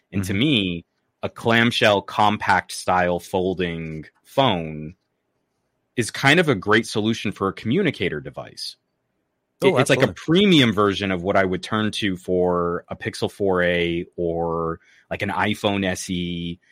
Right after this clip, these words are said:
Speaker 2: Mm-hmm.
Speaker 1: something that changes up the form factor, fits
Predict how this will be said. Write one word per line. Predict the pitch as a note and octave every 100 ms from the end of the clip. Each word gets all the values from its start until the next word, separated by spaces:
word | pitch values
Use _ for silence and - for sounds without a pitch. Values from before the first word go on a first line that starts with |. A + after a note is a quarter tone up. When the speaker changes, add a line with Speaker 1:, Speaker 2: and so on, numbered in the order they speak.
| -
Speaker 2:
Mm-hmm. | G2
Speaker 1:
something | G#2+ A#2+ A2+ A2+ G#2+
that | G2+ F#2+ -
changes | - A#2+ A#2 A#2
up | A#2
the | -
form | - G2+ G2
factor, | G2 F#2 - F#2+ F#2 F2+ _ _
fits | - - B2+ - -